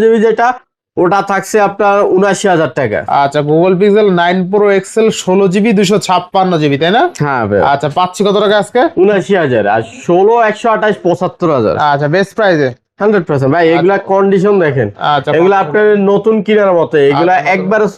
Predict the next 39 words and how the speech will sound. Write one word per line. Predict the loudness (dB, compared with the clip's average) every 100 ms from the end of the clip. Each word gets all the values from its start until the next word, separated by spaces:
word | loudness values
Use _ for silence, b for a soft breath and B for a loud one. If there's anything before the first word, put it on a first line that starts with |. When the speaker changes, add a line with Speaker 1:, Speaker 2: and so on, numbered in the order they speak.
| _ _ -12 -2
Speaker 1:
চুল | 0 2
পরিমাণে | 2 2 2 2
স্কেচ | 0 0 0
টেস্কেচ | 0 0
Speaker 2:
একদম। | 0 0
Speaker 1:
কিছুই | -2 0 0
পাবেন | 2 0 0
না | 0
ভাইয়া। | 0 0
Speaker 2:
আচ্ছা, | 0 -2
আচ্ছা। | -2 -4 -6
Speaker 1:
মনে | -2 0
হবে | 2 2
আপনি, | 0 0 0
এটা | 0 0
just | 0 -2 -2
বক্স | 0 -2 -2
ছাড়া, | -2 0
আর | 0
নয়তো | 0 2
Speaker 2:
আচ্ছা। | 2 0
Speaker 1:
আপনি | 0 0
মনে | 2 2
হবে | 2
আপনি | 0 0 0
নতুন | 2 0 0
ফোন | 2 2
ইউজ | 0 0
করতেছেন। | -4 -2 -4 -6 -10 _ -2
Speaker 2:
ইনশাআল্লাহ। | 2 2 2 0 0 0
Speaker 1:
এরপরে | 0 0
আছে | 2 2 2
এই | 2
যে | 2
নাইন | 2 2 0 0
প্রো | 0 2
ভাইয়া। | 2 2
Speaker 2:
নাইন | 0 0 -2
প্রো। | -2 -2